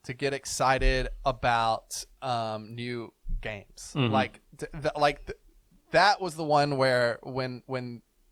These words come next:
Speaker 1: when I could buy a new game for a dollar, I just started looking for opportunities to do that. And
Speaker 2: Hmm.
Speaker 1: that was the thing I would get excited about, and sort
Speaker 2: Mm-hmm.
Speaker 1: of quicker hits, you know.
Speaker 2: Mm-hmm.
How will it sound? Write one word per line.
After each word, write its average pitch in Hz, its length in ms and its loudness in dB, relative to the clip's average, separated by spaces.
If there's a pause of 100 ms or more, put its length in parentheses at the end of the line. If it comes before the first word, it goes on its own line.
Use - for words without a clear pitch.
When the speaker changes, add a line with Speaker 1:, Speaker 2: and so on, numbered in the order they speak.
Speaker 1:
when 127 80 -4
I 135 80 4
could 151 180 -4
buy 127 220 2
a 127 60 0
new 123 160 -6
game 120 180 -6
for 113 160 -6
a 110 60 -6
dollar, 113 420 0
I 117 120 0
just 110 180 -12
started 110 360 -2
looking 107 380 -12
for 104 140 -8
opportunities 104 800 -10
to 110 100 -14
do 104 220 -12
that. - 260 -12
And 101 220 0
Speaker 2:
Hmm. - 40 -8
Speaker 1:
that 135 240 2
was 131 140 -6
the 117 140 -10
thing 107 360 -10
I 107 100 -4
would 104 120 -8
get 107 160 -12
excited 107 420 -6
about, 107 360 -6
and 107 160 0
sort 101 140 -2
Speaker 2:
Mm-hmm. 104 80 -16
Speaker 1:
of - 40 -20
quicker 123 300 -8
hits, - 500 -12
you 113 140 -12
know. 104 360 -10
Speaker 2:
Mm-hmm. 98 260 -4